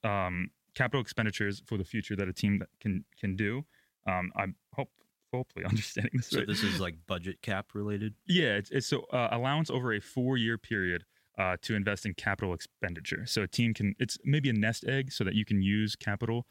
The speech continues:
Speaker 1: for, uh, an amount of years rather than, you know, your budget for one year.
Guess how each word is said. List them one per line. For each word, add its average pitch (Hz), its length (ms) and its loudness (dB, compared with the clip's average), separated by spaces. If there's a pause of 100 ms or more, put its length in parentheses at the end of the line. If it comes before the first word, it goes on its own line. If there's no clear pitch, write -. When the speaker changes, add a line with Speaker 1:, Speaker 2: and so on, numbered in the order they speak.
(160)
Speaker 1:
for, 95 300 0 (100)
uh, 101 180 0
an 104 340 2
amount 104 260 0
of 85 80 -8
years 98 380 0
rather 95 200 4
than, 92 320 2
you 101 80 2
know, 90 140 2
your 90 160 2
budget 90 340 -2
for 95 120 -2
one 85 200 -2
year. 82 220 -6